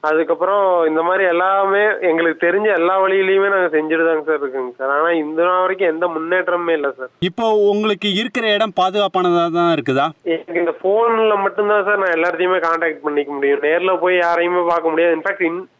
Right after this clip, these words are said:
Speaker 1: அஹ், நம்ம எம்பசி கூட என்னால பார்க்க முடியாது. ஏன்னா என் கையில இக்காமா இல்ல, passport இல்ல, எதுவுமே இல்ல சார். எல்லாமே வந்துட்டு என்னோட மேனே-, owner வந்துட்டு புடுங்கி வச்சிட்டாரு. அதாவது manager இங்க ஒருத்தர் இருக்காரு சார், அவர்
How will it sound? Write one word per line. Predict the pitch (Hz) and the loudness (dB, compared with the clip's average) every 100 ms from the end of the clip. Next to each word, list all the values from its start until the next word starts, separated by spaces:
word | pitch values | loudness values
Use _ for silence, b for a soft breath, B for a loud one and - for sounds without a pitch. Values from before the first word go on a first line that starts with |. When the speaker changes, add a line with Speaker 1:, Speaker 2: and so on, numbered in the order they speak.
| - | -2
Speaker 1:
அஹ், | 160 156 151 | 0 0 0
நம்ம | 151 151 151 147 | -2 0 0 0
எம்பசி | 156 190 208 220 | 0 -2 -2 -4
கூட | 175 208 | -2 0
என்னால | 196 185 180 | 0 0 0
பார்க்க | 165 165 | 0 0
முடியாது. | 156 156 156 | 2 2 2
ஏன்னா | 180 | 0
என் | 175 160 | -2 -2
கையில | 170 165 | 0 -2
இக்காமா | - 190 185 175 | -2 -2 0 0
இல்ல, | 160 147 165 170 | 0 0 -2 -2
passport | 156 165 165 190 180 | -2 -2 -2 -4 -2
இல்ல, | 160 165 175 b b - | -2 -2 -4 b b -4
எதுவுமே | 156 165 190 | -2 0 0
இல்ல | 190 170 | 0 0
சார். | 151 | -2
எல்லாமே | 147 147 165 175 190 | 0 0 0 0 0
வந்துட்டு | 180 175 170 220 220 B B _ | 0 -2 -2 -2 -4 B B _
என்னோட | 160 165 170 156 | -4 0 0 0
மேனே-, | 156 170 180 170 160 151 151 | 0 0 0 0 0 0 0
owner | 175 190 175 | 0 0 0
வந்துட்டு | 175 175 202 | 0 -2 -4
புடுங்கி | 180 170 170 | -2 0 0
வச்சிட்டாரு. | 160 165 143 | 0 -2 0
அதாவது | 143 165 | 2 0
manager | 170 175 185 170 | 0 -2 -2 -2
இங்க | 165 160 | -2 -2
ஒருத்தர் | 151 156 | -2 -2
இருக்காரு | 160 151 | 0 -2
சார், | 151 139 | -2 0
அவர் | 151 | 0